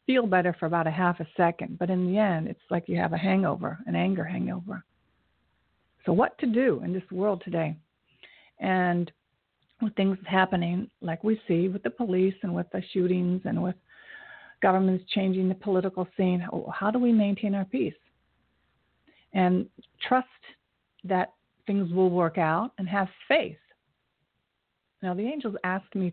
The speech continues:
to pose the question, "Where does trust and faith reside in you, in me? Where does it reside?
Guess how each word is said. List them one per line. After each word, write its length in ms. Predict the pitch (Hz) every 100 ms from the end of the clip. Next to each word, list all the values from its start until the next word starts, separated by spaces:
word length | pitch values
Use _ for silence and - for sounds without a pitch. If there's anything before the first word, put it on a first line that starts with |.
| -
to 180 | 185 180 - _ _ _ _
pose 180 | 202 190 185
the 60 | 185
question, 520 | - 185 - 175 170 - _ _ _
"Where 340 | - 175 208 285
does 120 | 320 - -
trust 260 | 202 170 180 _ 190
and 140 | 175 -
faith 220 | 185 180 -
reside 540 | 190 175 175 175 165 165
in 180 | 175 180
you, 300 | 180 151 160 _ _ _ _
in 180 | - 180
me? 260 | 233 226 170 _ _ _ -
Where 340 | 175 185 220
does 220 | 202 175 170
it 100 | 208
reside? 600 | 202 185 202 247 175 -